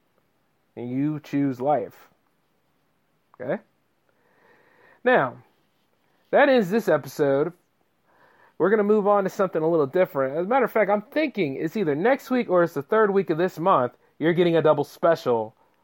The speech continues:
of Monster Fest episodes. And we're gonna lean more into the actual horror of things, too. You know, we're gonna lean into more of the movies that I've been watching. I've been watching the Goosebumps series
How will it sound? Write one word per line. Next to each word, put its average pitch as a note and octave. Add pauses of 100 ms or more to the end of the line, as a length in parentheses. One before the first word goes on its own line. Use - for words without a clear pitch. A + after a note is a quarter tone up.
(140)
of A#2+
Monster C#3+
Fest A#2+
episodes. A#2
And D#3+
we're G#3
gonna B3
lean A3
more F#3+
into F#3
the D3
actual E3
horror C3
of A2+
things, A#2
too. C3+ (920)
You C#3
know, C#3+
we're D#3+
gonna F#3
lean F#3
into E3
more D#3+
of D3
the C#3
movies D#3
that D3
I've D3
been B2+
watching. E3
I've D#3+
been F3
watching G3+
the C#3
Goosebumps C#3
series A#2